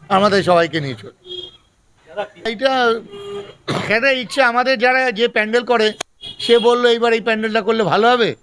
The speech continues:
আমরা দেখুন ছোট জায়গা, এই দমদমের মধ্যেই সীমাবদ্ধ।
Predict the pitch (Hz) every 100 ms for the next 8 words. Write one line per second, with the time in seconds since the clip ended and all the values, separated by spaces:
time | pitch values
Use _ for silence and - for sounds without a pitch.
0 | _ _ _ _ _ _ _ - 139 160
1 | 233 240 262 214 208 208 240 240 240 240
2 | 208 196 202 214 226 226 220 196 185 202
3 | 220 185 214 226